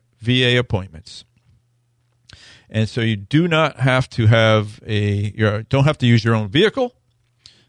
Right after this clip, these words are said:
The D A V has Veterans Affairs vehicles that you will use. You do have to be insurable. You do have to be vetted by the V A. So please contact the D A V, Chapter eighty-six, at three eight six,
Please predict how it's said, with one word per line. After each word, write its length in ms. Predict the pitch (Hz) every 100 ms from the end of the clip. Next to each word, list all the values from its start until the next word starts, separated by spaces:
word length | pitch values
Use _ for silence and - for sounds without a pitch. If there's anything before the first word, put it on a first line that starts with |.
| _
The 80 | 104
D 200 | 110 113
A 100 | 113
V 200 | 101 117
has 340 | 117 98 95 95
Veterans 420 | 110 - 104 95
Affairs 400 | 98 120 135 120
vehicles 580 | 127 131 135 - 156 135
that 260 | 101 -
you 440 | 113 104 104 104 104 _ _ _
will 220 | 104 107
use. 580 | 107 139 220 240 - - _ _ _ _
You 160 | 104
do 180 | 101 123
have 260 | 117 117 113
to 120 | -
be 240 | 101 107 101
insurable. 640 | - 131 156 151 151 151
You 120 | 135
do 160 | 101 147
have 180 | 143 143
to 80 | -
be 160 | 113
vetted 360 | 90 113 135 123
by 180 | 123 127
the 100 | 120
V 240 | 117 120
A. 380 | 127 135 151 151 _ _ _ _ _ _ _ _ -
So 180 | -
please 560 | 104 - 160 139 170 -
contact 640 | - 127 131 127 117 117
the 80 | 117
D 180 | 110 117
A 140 | 117
V, 320 | 110 135 190
Chapter 360 | 190 127 113 113
eighty-six, 640 | 117 120 - 233 - - - -
at 200 | 156 -
three 420 | - 165 254 247
eight 200 | 175 127
six, 540 | - 95 80 - -